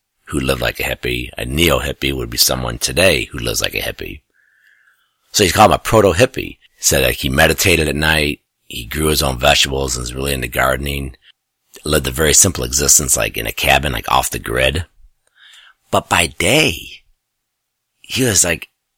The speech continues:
objectively evil. I mean, he, he was out to literally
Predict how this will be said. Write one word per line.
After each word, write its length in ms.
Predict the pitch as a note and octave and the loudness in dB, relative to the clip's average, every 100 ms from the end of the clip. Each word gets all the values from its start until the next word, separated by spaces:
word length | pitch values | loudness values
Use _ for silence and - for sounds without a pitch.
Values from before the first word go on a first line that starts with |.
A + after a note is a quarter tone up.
| _ _ _ - | _ _ _ 0
objectively 580 | - - A#2 - A#2+ A2 | 2 4 2 0 0 0
evil. 560 | B1+ F2+ E3 - - - - - _ _ _ _ _ _ _ _ _ _ _ - | 2 2 2 -2 -8 -14 -18 -20 _ _ _ _ _ _ _ _ _ _ _ -4
I 80 | F2+ | 0
mean, 260 | F2 C#2+ - - - | 0 0 -8 -20 -16
he, 180 | - - _ - | -12 -12 _ -8
he 320 | - G2+ C#3 | -4 2 6
was 240 | B2 G#2 | 6 6
out 320 | G2 F2+ - - _ - | 6 4 2 -6 _ -2
to 320 | F#2 D#2 D2 | 0 -2 -4
literally 760 | C#2+ E2+ G3+ E2 C#2+ C2 C2 | -2 2 4 4 2 -2 -4